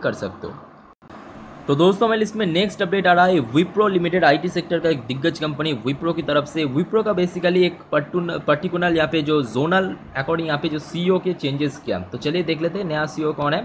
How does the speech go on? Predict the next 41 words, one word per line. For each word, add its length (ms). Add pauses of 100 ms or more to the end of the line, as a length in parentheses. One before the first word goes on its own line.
(120)
तो 80
यहाँ 180
पे 80
आप 60
देख 200
सकते 200
हो 60
news 200
का 60
update 220
आपके 200
सामने 260
है। 100 (460)
Wipro 460
appoints 480 (320)
अनीश 500 (180)
चेंचा 540
as 200
सीईओ। 1040 (340)
सीईओ 480
यहाँ 200
पे, 400
यहाँ 160
पे 100
अपॉइंट 380
किया, 160 (180)
कौन 180
सा 140
जोन 240
के 100
लिए, 140
चलिए 220
यहाँ 120
पे 80
थोड़ा 180
सा 120
आपको 220
मैं 200
बता 220
देता 220
हूँ। 140